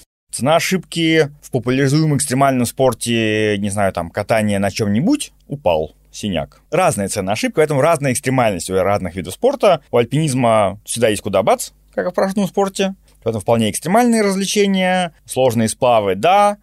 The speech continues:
Но при этом любая ситуация может стать вполне экстремальной, потому что риск для жизни может возникнуть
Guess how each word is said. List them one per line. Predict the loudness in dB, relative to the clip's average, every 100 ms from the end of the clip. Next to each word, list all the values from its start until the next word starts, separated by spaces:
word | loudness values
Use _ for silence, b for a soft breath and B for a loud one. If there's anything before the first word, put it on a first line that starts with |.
| _
Но | -2 0
при | 0
этом | 2 0 -2 -6
любая | -4 2 4
ситуация | 2 2 2 2 2 2
может | 4 2
стать | 2 0
вполне | 2 0 0
экстремальной, | -2 -2 2 2 2 0 0 -4 -6
потому | -2 0 0
что | -2 2 4
риск | 4 2
для | 2 2
жизни | 0 0
может | 0 0
возникнуть | -2 -2 -2 -2 -4 -6